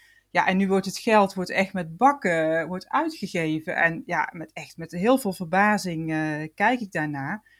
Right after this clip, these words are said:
En het is goed, hoor, dat het nu gebe-, gebeurt en dat mensen ook, hè, hun werk, eh, zoveel mogelijk, eh,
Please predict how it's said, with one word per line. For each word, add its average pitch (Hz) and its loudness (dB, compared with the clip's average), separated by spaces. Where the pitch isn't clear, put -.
En 220 -2
het 226 -4
is 220 -6
goed, 285 2
hoor, 208 2
dat 220 2
het 214 -4
nu 214 2
gebe-, 196 -8
gebeurt 214 -2
en 196 -2
dat 196 -4
mensen 196 -2
ook, 190 -4
hè, 190 0
hun 180 -2
werk, 226 0
eh, 214 0
zoveel 208 -2
mogelijk, 190 -2
eh, 180 -4